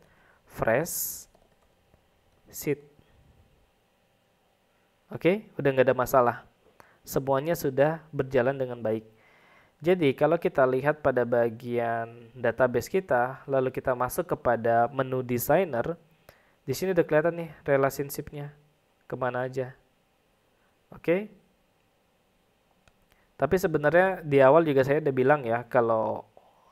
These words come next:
eh, tampilan visual bawaan P X P MyAdmin tuh jelek. Kalau kalian mau yang bagus, pakai namanya D B Ever.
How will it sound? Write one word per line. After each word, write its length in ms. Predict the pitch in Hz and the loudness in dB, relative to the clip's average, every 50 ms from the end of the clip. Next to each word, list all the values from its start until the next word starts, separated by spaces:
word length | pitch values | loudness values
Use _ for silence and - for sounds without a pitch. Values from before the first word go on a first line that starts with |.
| _ _ - - | _ _ -6 2
eh, 500 | 139 131 123 123 120 120 120 120 120 120 - - - - - - - _ _ _ | 4 4 4 6 4 2 2 0 -2 -4 -8 -12 -20 -20 -20 -20 -20 _ _ _
tampilan 480 | - 139 135 131 - 135 127 135 131 127 | 0 0 0 2 2 2 2 2 0 0
visual 480 | - 147 135 - - 143 131 127 127 123 | 0 -2 -2 -2 0 2 2 2 4 6
bawaan 480 | 123 120 123 123 123 123 127 123 - | 6 6 8 8 6 6 4 2 -2
P 160 | - 135 127 123 123 | 0 2 2 2 2
X 140 | - - - | 0 -4 -6
P 80 | - 127 | -4 -4
MyAdmin 560 | 131 131 123 131 127 123 - - 156 151 156 | -4 -4 -6 -4 -4 -6 -6 -6 -10 -8 -8
tuh 80 | 170 156 | -8 -8
jelek. 400 | 131 127 120 113 113 110 113 - - - - - - _ _ - | -6 -4 -2 -2 -2 -2 -4 -10 -20 -20 -20 -20 -20 _ _ 0
Kalau 160 | 131 123 123 | 0 2 4
kalian 240 | - 135 131 131 135 | 4 4 4 4 2
mau 240 | 131 131 131 135 | -2 -2 -2 -2
yang 160 | 131 131 131 127 | -2 -4 -2 0
bagus, 400 | 127 120 120 143 175 175 - - | 0 0 0 0 -4 -6 -6 -4
pakai 400 | - 120 120 - - 165 160 156 | -2 -2 -2 -2 -2 -2 -2 -2
namanya 400 | 143 135 127 123 123 131 147 151 | -2 -4 -6 -6 -8 -8 -10 -8
D 160 | 143 131 120 | -6 -6 -6
B 240 | 110 113 117 113 120 | -6 -4 -4 -4 -4
Ever. 320 | 117 - 135 120 - | -2 -2 -2 -2 -2